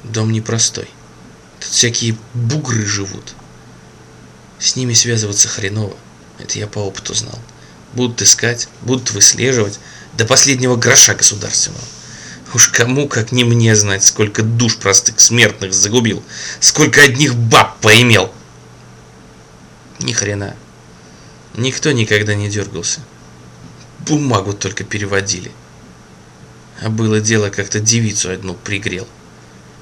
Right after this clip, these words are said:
Да остудил потом. За ночку-то всего.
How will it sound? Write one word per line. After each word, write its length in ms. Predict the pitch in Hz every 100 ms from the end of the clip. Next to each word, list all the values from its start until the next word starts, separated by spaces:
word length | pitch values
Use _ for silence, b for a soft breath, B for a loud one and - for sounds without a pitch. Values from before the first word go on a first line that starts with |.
| - - - - - - - -
Да 200 | 120 156
остудил 440 | 147 - 131 101 92
потом. 400 | 92 - - - - - - - -
За 200 | 127 131
ночку-то 400 | 113 101 - -
всего. 280 | - - 90